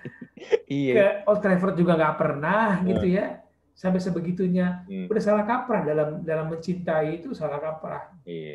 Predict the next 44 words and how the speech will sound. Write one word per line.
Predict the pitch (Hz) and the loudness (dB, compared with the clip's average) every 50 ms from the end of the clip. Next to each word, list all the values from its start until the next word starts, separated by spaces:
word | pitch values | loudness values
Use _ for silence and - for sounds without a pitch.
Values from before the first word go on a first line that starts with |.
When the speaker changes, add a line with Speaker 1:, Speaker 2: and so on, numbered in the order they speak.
| 80 | -12
Speaker 1:
iya, | 82 82 78 76 | -10 -10 -10 -10
betul, | 80 85 80 87 82 80 | -10 -10 -10 -10 -12 -12
betul. | 82 76 - - - | -12 -14 -16 -16 -12
Nggak, | 104 117 - | -12 -12 -12
nggak | _ 156 165 156 | _ -8 -6 -2
memahami | 165 160 165 165 156 165 165 151 160 160 | 0 0 0 0 0 -2 -4 -2 -2 -4
secara | 151 170 151 143 - 151 143 143 | -4 -4 -6 -4 -2 -2 -2 -2
konteksnya | 139 - 143 139 127 120 135 117 - - 117 95 | -2 -6 -8 -8 -8 -10 -12 -12 -6 -6 -8 -6
sih. | - 85 90 - _ _ _ _ - | -6 -10 -12 -12 _ _ _ _ -8
Ini | - 214 | -6 -6
sama | 233 - 214 165 147 135 | -6 -4 -4 -2 -2 -2
juga | 113 120 170 143 147 | -2 -2 -2 0 0
Speaker 2:
Ya. | 110 104 | -2 -2
Speaker 1:
di | 95 98 92 | -4 -6 -6
jersey. | 90 95 101 131 175 160 - 104 | -4 -2 -2 -2 -2 -4 -8 -10
Jersey | 87 92 110 233 - 240 | -6 -6 -6 -4 -4 -4
juga | 233 196 185 | -2 -2 -2
begitu. | 151 147 139 156 196 196 _ - - | -2 -2 -6 -6 -8 -8 _ -12 -12
Ada | - - 185 202 | -8 -8 -6 -6
orang | 190 - - 190 208 208 202 | -6 -8 -8 -10 -8 -8 -6
yang, | 196 185 170 - _ | -8 -8 -10 -14 _
"Oh, | - 156 - - _ _ _ _ - - _ _ _ _ _ _ | -14 -14 -14 -14 _ _ _ _ -20 -20 _ _ _ _ _ _
gue | 90 107 127 117 | -12 -10 -10 -8
M | 113 113 123 127 | -8 -8 -6 -4
U | 127 135 | -4 -4
nih, | 135 127 110 92 | -6 -6 -10 -12
gue | 85 82 107 | -12 -12 -10
nggak | 160 156 120 98 90 | -10 -8 -10 -10 -10
mau | 90 110 143 214 214 196 196 | -10 -8 -4 -4 -4 -4 -4
tuh | - _ - 175 - _ | -8 _ -16 -16 -16 _
kalau | - 117 120 123 | -8 -6 -6 -6
sampai | 117 127 117 120 - 117 110 | -6 -8 -12 -10 -8 -8 -6
ada | 110 107 110 107 110 110 107 107 107 107 107 | -6 -6 -6 -6 -4 -4 -4 -4 -6 -6 -8
ba-, | 104 104 101 98 98 104 - _ | -8 -10 -8 -6 -6 -8 -8 _
jersey | _ 110 113 117 - - 110 104 | _ -6 -6 -6 -6 -8 -10 -10
Liverpool | 104 98 - 98 - _ _ 110 107 | -10 -10 -10 -14 -16 _ _ -8 -6
di | 101 101 101 101 101 | -6 -6 -6 -6 -8
Speaker 2:
Hmm. | 92 - | -10 -10
Speaker 1:
kamar | - 95 95 98 98 95 | -12 -10 -8 -6 -8 -8
gue | 92 92 95 95 95 | -8 -8 -8 -8 -8
atau | 90 - - | -8 -10 -14
di | 92 90 | -14 -14
koleksi | 90 - 98 92 85 - - - 95 | -12 -10 -10 -10 -10 -12 -14 -16 -16
gue." | 90 - 90 87 | -14 -10 -10 -10